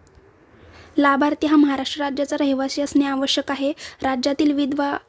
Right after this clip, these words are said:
विवाहित, घटस्फोटित किंवा पारितत्या निराधार महिला,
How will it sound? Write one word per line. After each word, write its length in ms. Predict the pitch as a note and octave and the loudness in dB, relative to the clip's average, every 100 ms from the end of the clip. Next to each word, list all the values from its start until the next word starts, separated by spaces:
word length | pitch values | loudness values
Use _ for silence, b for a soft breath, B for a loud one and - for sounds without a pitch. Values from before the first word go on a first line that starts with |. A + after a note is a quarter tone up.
| _ _ - | _ _ -2
विवाहित, 420 | C#4 C#4 C#4 D4 | 0 2 2 2
घटस्फोटित 800 | C#4+ C#4 C4+ C#4+ - C#4 - C#4+ - - b b | 2 -2 -2 -4 -2 -2 -2 -4 -6 -20 b b
किंवा 180 | - C#4+ | -2 -2
पारितत्या 840 | C#4+ C#4 C#4 C4+ C#4 _ - D4+ D4 | 0 0 0 -2 -4 _ -4 0 4
निराधार 480 | C#4+ C4+ C4+ C4+ C4+ | 4 4 0 2 6
महिला, 440 | D4 D4+ B3+ | 6 6 4